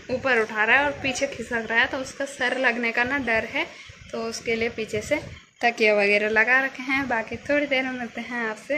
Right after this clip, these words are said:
तो भाई दोस्तों, अभी हो रहा है रात का time, खाना पीना खा के अभी just अपने room पे आई हूँ और जिम्मेदारियाँ काफ़ी हैं वैसे आपकी रेखा vlogger के पास।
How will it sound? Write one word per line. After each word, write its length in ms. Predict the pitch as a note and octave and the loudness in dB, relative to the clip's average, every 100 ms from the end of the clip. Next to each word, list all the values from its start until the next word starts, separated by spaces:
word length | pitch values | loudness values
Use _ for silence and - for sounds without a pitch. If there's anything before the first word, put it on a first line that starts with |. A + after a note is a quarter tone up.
| D#4 | -4
तो 400 | - _ A3+ B3 | -12 _ -10 -2
भाई 120 | D4 | 0
दोस्तों, 360 | D4 C#4+ D4+ | 0 -2 -2
अभी 240 | C4+ A#3+ B3 | -2 -2 -4
हो 200 | A#3+ A#3 | -2 0
रहा 120 | A#3 | 0
है 200 | A3+ A3 | 0 -2
रात 280 | G#3+ G#3 G#3+ | 0 -4 -4
का 60 | C4 | -6
time, 360 | C4+ B3+ C4 | -4 -4 -6
खाना 320 | C4 A#3+ A3+ A3+ | -10 -8 -8 -6
पीना 280 | A#3 A#3 | -6 -8
खा 280 | A#3 A3+ G3+ | -10 -8 -8
के 340 | G3 A#3 B3 A3 | -6 -8 -6 -8
अभी 340 | G3+ A#3+ D#4 _ _ _ - - | -6 -10 -12 _ _ _ -16 -4
just 240 | A#3+ A#3+ B3 | -2 -2 -4
अपने 320 | A#3 A#3+ A#3+ | -4 -4 -6
room 280 | A3 A3 A3+ | -6 -10 -8
पे 120 | B3+ | -4
आई 320 | A3+ G#3+ A3 | 0 0 -2
हूँ 220 | A3+ B3+ | -6 -8
और 480 | B3+ G#3+ G#3+ G#3+ G#3+ | -8 -6 -6 -6 -10
जिम्मेदारियाँ 640 | G#3 A3 A#3 A#3+ A#3+ A#3+ | -10 -10 -6 -4 -4 -4
काफ़ी 380 | A#3+ G#3 G3+ A#3 | -8 -10 -8 -8
हैं 140 | A#3+ | -6
वैसे 300 | A3+ G#3 G#3 | -6 -8 -8
आपकी 380 | A#3 A3 - G#3+ | -8 -8 -10 -8
रेखा 240 | G#3+ G#3+ A3 | -8 -10 -10
vlogger 440 | G#3+ G#3 G3 G3+ | -8 -8 -6 -8
के 140 | G3+ | -10
पास। 420 | G#3+ G3 G#3 A3+ | -14 -12 -14 -16